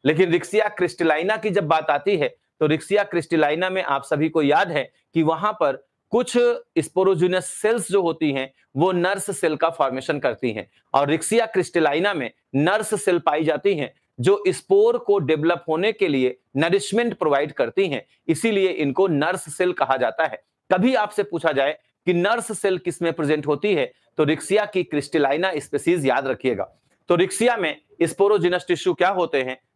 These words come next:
सबसे ज्यादा होते हैं, क्योंकि इसमें इलेटर्स का फॉर्मेशन नहीं होता है। Calyptra develops from, कैलिप्ट्रा कहां से डेवलप होते हैं? उम्मीद करते हैं सभी का करेक्ट आंसर आएगा। जी,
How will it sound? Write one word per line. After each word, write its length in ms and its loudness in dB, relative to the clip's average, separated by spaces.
सबसे 400 0
ज्यादा 320 2
होते 320 0
हैं, 220 -8
क्योंकि 280 2
इसमें 360 -2
इलेटर्स 420 2
का 120 2
फॉर्मेशन 500 0
नहीं 340 -2
होता 240 -4
है। 100 -8
Calyptra 680 2
develops 600 0
from, 300 0
कैलिप्ट्रा 580 4
कहां 400 -2
से 200 0
डेवलप 460 2
होते 240 0
हैं? 200 -6
उम्मीद 260 2
करते 300 2
हैं 400 -6
सभी 320 0
का 140 2
करेक्ट 340 0
आंसर 300 0
आएगा। 400 0
जी, 400 0